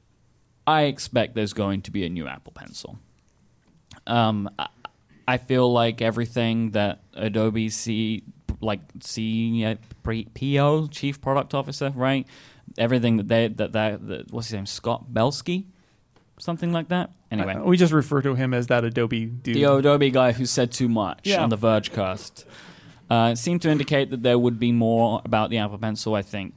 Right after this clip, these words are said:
Speaker 1: that the fact that these invitations were also art-focused, the fact that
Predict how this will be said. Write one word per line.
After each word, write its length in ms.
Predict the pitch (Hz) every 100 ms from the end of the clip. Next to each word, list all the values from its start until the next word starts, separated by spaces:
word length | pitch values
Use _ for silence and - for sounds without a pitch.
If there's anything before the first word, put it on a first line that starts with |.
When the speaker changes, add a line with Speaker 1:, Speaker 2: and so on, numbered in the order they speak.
| -
Speaker 1:
that 240 | 90 -
the 120 | - 107
fact 520 | - 98 - - -
that 260 | 98 92 -
these 720 | 104 101 98 98 95 95 - _ _ _ _ _ -
invitations 720 | 120 113 143 147 - 147 139
were 80 | 117
also 340 | 107 - 98 -
art-focused, 1000 | 117 - - 120 117 120 117 - - -
the 80 | -
fact 300 | 104 98
that 100 | -